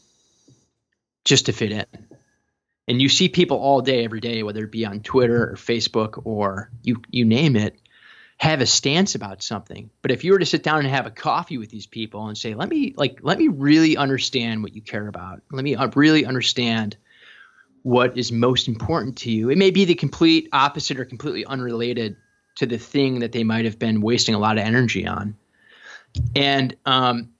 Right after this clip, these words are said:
I think fitting in makes people mad, but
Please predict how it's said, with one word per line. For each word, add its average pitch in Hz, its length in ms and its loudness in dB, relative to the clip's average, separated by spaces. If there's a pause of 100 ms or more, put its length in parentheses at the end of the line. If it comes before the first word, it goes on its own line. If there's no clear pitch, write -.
(120)
I 151 80 0
think 170 480 -2
fitting 147 400 -2
in 135 320 -4
makes 127 240 -4
people 135 300 -10
mad, 135 340 -10 (720)
but 139 240 -2